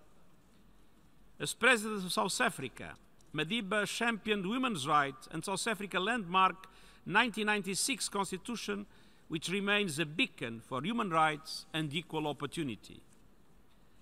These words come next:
Under his leadership, South Africa expanded access to healthcare, education, housing, water, sanitation, and electricity.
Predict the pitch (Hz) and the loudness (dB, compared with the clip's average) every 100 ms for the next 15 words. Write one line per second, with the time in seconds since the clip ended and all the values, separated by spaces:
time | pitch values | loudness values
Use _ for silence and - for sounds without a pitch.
0 | - - - - 196 196 196 - 175 147 | -20 -20 -8 0 2 2 -2 -4 -4 -4
1 | 151 247 156 - 113 78 - - - 156 | 0 0 0 -2 -8 -12 -16 -10 -4 -2
2 | - 202 - 180 185 - - 190 180 170 | 2 2 2 0 -2 -4 -2 -2 -2 -6
3 | 151 - 185 180 - 165 202 196 - 156 | -6 -2 -2 -2 -4 2 2 2 -4 -4
4 | 127 98 120 - 180 185 - 185 160 - | -4 -6 -12 -6 -6 -6 -2 0 0 -2
5 | 117 98 - - 180 202 151 127 104 127 | -12 -14 -20 -4 2 2 2 -4 -8 0
6 | 202 - 139 - 226 185 - 165 - 151 | 0 0 -4 -4 -4 -4 -4 -6 -6 -10
7 | 147 - - 160 151 147 135 - 156 - | -10 -16 -12 -6 -2 0 -2 -4 -4 -4
8 | - - - | -10 -18 -20